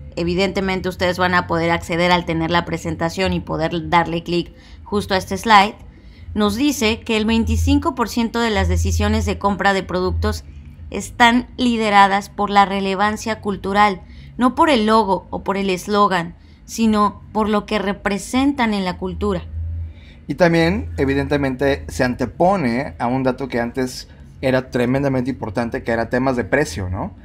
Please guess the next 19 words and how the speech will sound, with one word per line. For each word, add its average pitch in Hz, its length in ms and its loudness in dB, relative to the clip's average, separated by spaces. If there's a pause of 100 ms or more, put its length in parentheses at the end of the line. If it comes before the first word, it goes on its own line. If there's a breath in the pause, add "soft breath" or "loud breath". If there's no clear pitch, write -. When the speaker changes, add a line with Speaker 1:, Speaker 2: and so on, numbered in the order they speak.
(260 loud breath)
Speaker 2:
Las 123 200 -4
tomas 180 260 4
de 190 80 2
decisiones 139 520 0
de 120 100 0
compra, 139 540 0 (480 loud breath)
el 131 340 0 (240)
veinticinco 147 920 -2
por 156 120 0
ciento 143 580 -4
era 220 180 2
el 247 100 2
precio, 226 500 0
pero 135 300 0
hoy 202 480 4 (500 loud breath)
se - 180 0
impulsa 190 540 0
a 247 60 0
través 147 500 0